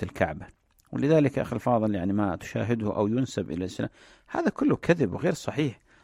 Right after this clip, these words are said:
هذا افتراء على الملة وافتراء على الدين. دين الإسلام دين عظيم، دين جاء بإحياء الأنفس وإبقائها والسعي في بقائها، لا في إتلافها ولا في هذا التدمير ولا في هذا التفجير.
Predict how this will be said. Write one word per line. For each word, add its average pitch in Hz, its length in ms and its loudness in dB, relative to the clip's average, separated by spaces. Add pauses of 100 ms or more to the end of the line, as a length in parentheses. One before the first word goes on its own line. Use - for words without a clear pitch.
(120)
هذا 208 180 4
افتراء 139 380 2
على 104 160 2
الملة 101 380 2
وافتراء 101 340 -2
على 98 160 2
الدين. 92 440 2 (360)
دين 135 160 2
الإسلام 113 400 0
دين 104 220 0
عظيم، 98 500 4 (460)
دين 113 240 2
جاء 107 320 4
بإحياء 101 1400 -2
الأنفس 107 560 -2
وإبقائها 101 680 0
والسعي 101 540 0
في 104 280 -2 (500)
بقائها، 98 920 2
لا 160 200 6
في 156 220 0
إتلافها 113 600 0
ولا 117 240 4
في 120 160 -4
هذا 110 160 -2
التدمير 101 540 0
ولا 95 200 0
في 92 160 -2
هذا 92 160 0
التفجير. - 580 -10